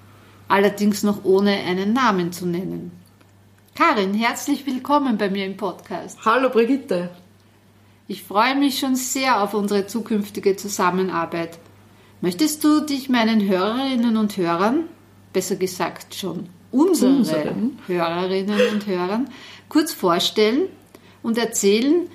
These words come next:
Speaker 1: wie du aufs Bezirksmuseum und den Podcast gekommen bist?
Speaker 2: Ja, sehr gerne. Ich heiße Karin Elisabeth Sturm, bin geboren in Linz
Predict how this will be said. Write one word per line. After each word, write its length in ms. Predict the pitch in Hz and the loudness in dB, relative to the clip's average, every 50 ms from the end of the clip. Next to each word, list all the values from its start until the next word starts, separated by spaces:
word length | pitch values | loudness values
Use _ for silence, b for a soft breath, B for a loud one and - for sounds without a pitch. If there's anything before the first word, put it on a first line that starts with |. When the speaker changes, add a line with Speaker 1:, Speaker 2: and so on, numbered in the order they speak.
| B B B B B | B B B B B
Speaker 1:
wie 180 | 214 240 214 | 0 0 0
du 280 | - 233 240 233 - - | 0 0 -2 -2 0 0
aufs 260 | - 180 180 - - | 0 0 0 -2 -2
Bezirksmuseum 1080 | - 208 202 - 214 214 214 - - 247 262 254 - - 254 247 247 254 269 269 294 294 - - - - - - - | -2 -2 0 2 0 0 0 2 2 2 2 4 2 0 0 2 2 2 2 2 2 0 0 -4 -18 -20 -20 -8 -2
und 300 | 196 220 208 - - 285 | 0 0 0 2 0 0
den 140 | 285 285 - | 0 2 2
Podcast 560 | 220 180 170 - - - 202 190 190 - - | 2 0 0 0 -2 -2 0 0 0 -2 -2
gekommen 480 | 233 233 - 240 220 208 226 233 226 | -4 -2 0 2 2 2 2 2 2
bist? 420 | 247 311 415 - - - - - - B B B B B B B - | 2 0 0 0 -4 -10 -12 -12 -12 B B B B B B B -6
Speaker 2:
Ja, 380 | 156 147 135 151 196 233 302 | -2 0 2 2 2 2 0
sehr 240 | - - - 202 185 | 0 0 2 2 2
gerne. 480 | - 180 175 165 185 208 247 254 254 240 | 2 0 0 2 4 4 4 4 4 4
Ich 180 | 208 - - | 2 2 0
heiße 220 | 180 165 165 - - | 0 0 -2 -2 -4
Karin 320 | - 147 147 147 156 160 | -4 -4 -2 -2 0 -2
Elisabeth 500 | 156 147 147 143 139 143 135 135 135 - | -2 -2 -2 -4 -4 -4 -4 -4 -4 -6
Sturm, 500 | - - - 190 214 240 285 330 339 330 - - B B B B B B B B B B B B | -6 -2 0 2 2 2 2 0 -4 -6 -10 -14 B B B B B B B B B B B B
bin 180 | - 180 170 175 | -2 0 2 2
geboren 460 | 175 165 165 156 151 156 156 160 156 | 2 0 2 2 2 2 2 2 2
in 140 | 156 151 147 | 2 0 0
Linz 680 | 147 160 190 240 - - - - - - - - | 2 2 2 2 2 0 -4 -8 -8 -10 -10 -12